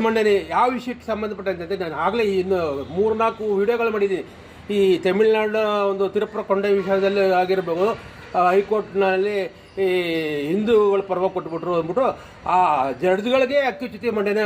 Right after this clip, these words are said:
ಮಾ-, ಮಾಡಬೇಕು ಅಂತ ಈ ಯಾರೋ ಕಾಂಗ್ರೆಸ್ನ ರಾಹುಲ್ ಗಾಂಧಿ ಪಟೇಲ್ ಟೀಮ್ನವರೆಲ್ಲ ಕೂತ್ಕೊಂಡು ಯಾರು ರಾಹುಲ್ ಗಾಂಧಿ, ಪ್ರಿಯಾಂಕಾ ಗಾಂಧಿ, ಮತ್ತೆ ಏಳು ನಮ್ಮ ಕರ್ನಾಟಕ ಸಂಸದರು ಸೇರಿದಂತೆ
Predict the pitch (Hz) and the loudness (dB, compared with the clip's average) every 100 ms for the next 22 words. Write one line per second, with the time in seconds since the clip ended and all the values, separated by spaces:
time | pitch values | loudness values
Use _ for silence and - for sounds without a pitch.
0 | 202 180 - - - 202 220 220 208 196 | 0 -2 -6 -16 -8 -2 0 0 0 2
1 | 214 226 294 - - - 233 247 247 233 | 0 2 0 0 -8 -10 -4 0 0 0
2 | 220 196 202 196 202 240 196 208 240 247 | 0 -2 2 4 4 2 0 0 2 0
3 | 220 220 233 214 202 180 170 196 240 233 | -2 -4 -2 2 2 2 0 0 2 0
4 | 220 226 220 196 214 190 - 196 196 185 | -2 -4 -4 -2 0 -2 -2 0 0 2
5 | 202 202 202 170 185 269 - - - 175 | 0 -2 -4 -2 0 0 0 -12 -10 0
6 | 185 202 208 202 190 170 190 180 170 165 | 2 2 2 2 2 2 2 2 0 0
7 | 170 165 160 151 - - 190 190 185 180 | -4 -2 -4 -4 -10 -4 0 2 2 -2
8 | 160 160 151 160 165 160 - - - 190 | 0 -2 -2 -4 -6 -8 -12 -12 -2 -2
9 | 190 190 175 160 151 - - - 170 214 | 0 0 2 0 -2 -6 -20 -6 2 4
10 | 233 190 175 170 170 180 208 208 190 196 | 4 2 -2 -4 -2 -2 0 -2 -2 -2
11 | 185 196 202 190 190 180 190 | 0 2 2 2 -2 0 -2